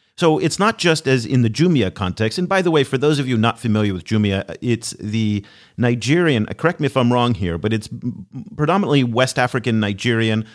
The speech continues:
started by Rocket Internet out of Germany. That created the whole chaos and the controversy over whether or not it was legitimately African. They sold this African story. They went to the New York Stock Exchange to raise money. First major listing of an African tech company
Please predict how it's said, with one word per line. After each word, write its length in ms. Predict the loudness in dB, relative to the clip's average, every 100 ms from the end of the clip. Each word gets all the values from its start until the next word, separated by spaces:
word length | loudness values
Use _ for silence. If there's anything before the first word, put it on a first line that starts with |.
| -20 -16
started 400 | -4 0 2 2
by 140 | 2 0
Rocket 500 | 2 2 2 0 -2
Internet 420 | -2 0 0 -2
out 160 | -4 -6
of 160 | -6 -4
Germany. 640 | 0 2 0 0 -4 -6 _ _ -18
That 280 | -2 -2 -2
created 400 | -2 0 2 0
the 80 | -4
whole 420 | 0 2 4 2
chaos 580 | -2 -2 0 2 0 -4
and 300 | -6 -4 -2
the 100 | -4
controversy 800 | -2 -2 0 0 0 0 -2 -4
over 380 | 0 0 2 0
whether 300 | 0 2 2
or 40 |
not 200 | 2 0
it 60 | -2
was 180 | -4 -4
legitimately 600 | -2 0 2 2 -2 -6
African. 580 | -4 -2 -4 -2 -2 -2 -6 -20 -8 0
They 120 | 0
sold 380 | 0 2 2 2
this 160 | -2
African 480 | -4 -4 -4 -4 -4
story. 600 | -4 2 4 4 2 -2
They 160 | -4 -2
went 260 | 0 0
to 80 | 0
the 80 | 0
New 100 | 2
York 200 | 0 -2
Stock 260 | 0 0 0
Exchange 400 | -6 -2 -2 -2
to 80 |
raise 240 | -2 -2 0
money. 260 | 0 2
First 440 | -2 0 0 0 0
major 260 | 0 0
listing 500 | 0 -2 0 0 0 0
of 220 | 0 0
an 120 | 0
African 440 | 0 0 0 -2
tech 260 | -4 -6 -4
company 500 | 0 2 2 2 0